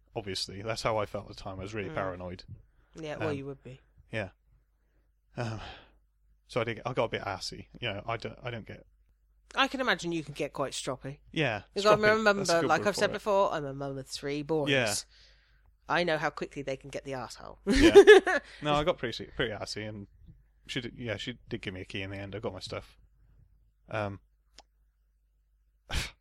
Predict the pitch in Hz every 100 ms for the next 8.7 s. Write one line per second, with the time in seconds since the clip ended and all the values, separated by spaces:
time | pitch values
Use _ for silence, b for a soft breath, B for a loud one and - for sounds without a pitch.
0 | _ _ _ - 120 117 117 123 120 107
1 | 104 98 - 104 101 135 - 143 117 -
2 | - 127 107 107 120 104 123 110 98 98
3 | - 110 101 101 101 123 - - - -
4 | 359 320 285 294 - 180 220 226 233 -
5 | 185 165 143 135 139 135 - 123 110 104
6 | 101 - _ - 202 - - - - -
7 | 110 107 117 101 95 - B B B B
8 | B B B - 117 110 110